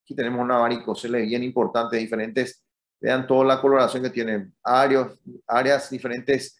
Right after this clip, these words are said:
zonas o principalmente direcciones del reflujo que genera a nivel de la vena, eh, de la vena, eh, del plexo pampiniforme. Las complicaciones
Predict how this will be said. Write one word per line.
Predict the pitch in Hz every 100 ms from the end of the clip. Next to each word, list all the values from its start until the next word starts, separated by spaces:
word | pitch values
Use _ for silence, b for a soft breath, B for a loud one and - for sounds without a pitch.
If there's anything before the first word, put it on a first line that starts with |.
| _ _
zonas | - - 165 151 117 - -
o | 113
principalmente | 120 123 113 120 120 113
direcciones | 127 131 113 - 139 139 117 - _ _ _
del | - 117 110
reflujo | 117 - 120 123 -
que | 131
genera | 123 104 107 117 120 -
a |
nivel | 117 101 107
de | 110
la | 113
vena, | 101 104 113 - _ _ _ _
eh, | 104 101 98
de | 110
la | 113
vena, | 104 104 107 107 107 95 -
eh, | 107 101 98
del | 107 113
plexo | - 143 110
pampiniforme. | 117 113 107 101 92 92 _ _ _ _ _ _ B B B _ _ -
Las | 123
complicaciones | 143 156 147 - 185 151 113 -